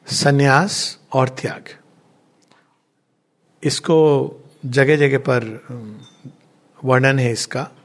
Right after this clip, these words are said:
और गीता एक्सप्लिसिटली कहती है, बड़े क्लैरिटी के साथ कहती है, संन्यास नहीं त्याग।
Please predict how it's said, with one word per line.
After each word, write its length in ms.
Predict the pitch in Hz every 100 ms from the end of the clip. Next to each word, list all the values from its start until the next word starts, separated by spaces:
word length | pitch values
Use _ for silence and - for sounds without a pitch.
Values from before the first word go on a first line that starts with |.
| _ _ _ _ _ -
और 100 | 127
गीता 460 | 113 139 143 175 -
एक्सप्लिसिटली 800 | 151 - - 208 190 214 - 202
कहती 460 | 180 139 110 - -
है, 60 | 110
बड़े 200 | 147 180
क्लैरिटी 540 | 180 135 135 156 190
के 100 | 175
साथ 320 | 147 127 -
कहती 280 | 131 - -
है, 160 | - _ _ - -
संन्यास 720 | - - 151 151 151 170 -
नहीं 240 | 156 147 180
त्याग। 380 | 170 123 101